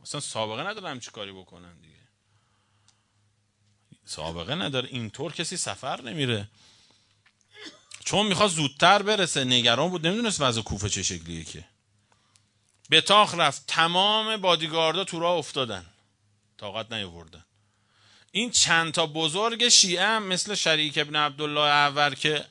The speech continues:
از بزرگان یاران امیرالمومنین بودن، تو بصره بودن، اینا هم یکی یکی افتادن وسط راه.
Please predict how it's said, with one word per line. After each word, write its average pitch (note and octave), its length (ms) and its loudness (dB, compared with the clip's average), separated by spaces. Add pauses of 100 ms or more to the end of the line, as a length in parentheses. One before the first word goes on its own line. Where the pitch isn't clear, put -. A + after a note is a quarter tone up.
(120)
از B2 240 -4
بزرگان C#3+ 560 0
یاران C#3+ 380 0
امیرالمومنین C#3 560 -4
بودن، C3+ 220 -2
تو C#3+ 120 -10
بصره C#3+ 380 0
بودن، D#3 180 -2
اینا F3+ 220 -4
هم G3 80 -4
یکی D3+ 280 -2
یکی D#3+ 420 -8
افتادن A#2+ 420 -2
وسط G2 360 -12
راه. G2 160 -16